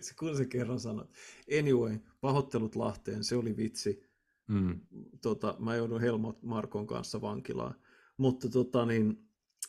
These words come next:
Speaker 1: me jatketaan ensi viikolla. Silloin me tiedetään, kuka voitti Singaporessa. Silloin vilkaistaan eteenpäin kohti yhtä mun mielestä kauden ihan ehdottomia huippukohtia, joka on Japanin G P. Susukassa on aina kiinnostavaa ja kovaa menoa. Ö, siihen saakka.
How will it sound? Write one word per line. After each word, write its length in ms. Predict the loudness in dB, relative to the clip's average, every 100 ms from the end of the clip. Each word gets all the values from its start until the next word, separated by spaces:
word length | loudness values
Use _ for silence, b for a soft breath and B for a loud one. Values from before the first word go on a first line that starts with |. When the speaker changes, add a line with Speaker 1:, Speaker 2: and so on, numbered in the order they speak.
| 4
Speaker 1:
me 60 | 4
jatketaan 640 | 4 -2 -6 0 4 4
ensi 220 | 2 -2
viikolla. 460 | -2 -4 -2 -2 -2 B B
Silloin 280 | -2 2 2
me 80 | 6
tiedetään, 400 | 6 6 4 2
kuka 240 | 2 4
voitti 280 | 2 2 2
Singaporessa. 600 | 4 4 4 2 2 0
Silloin 380 | 0 2 2 -2 -8 -6 6
vilkaistaan 640 | 6 6 2 2 2 4
eteenpäin 520 | 2 2 2 2 -2
kohti 380 | -2 0 0 0 B B B
yhtä 300 | 2 4 4
mun 240 | 4 4
mielestä 360 | 4 2 -2 -2
kauden 480 | 0 2 2 0 0
ihan 360 | 2 2 -2 -10 -14 -10 -10 -12 0 6
ehdottomia 580 | 6 4 0 2 4
huippukohtia, 800 | 4 2 -2 -4 -4 -2 -2 -2 -4
joka 220 | -6 -2 2
on 120 | 4
Japanin 420 | 4 2 0 0
G 60 | 0
P. 240 | 0 0 -2
Susukassa 640 | 2 2 2 0 0 0
on 80 | 0
aina 280 | 0 -2 -6 0
kiinnostavaa 600 | 2 4 2 -2 -4 -4
ja 60 | -4
kovaa 340 | -2 -2 -2
menoa. 360 | -2 -2 -2 -6 B B B B B -2
Ö, 200 | -2 0
siihen 280 | 2 4
saakka. 360 | 4 2 0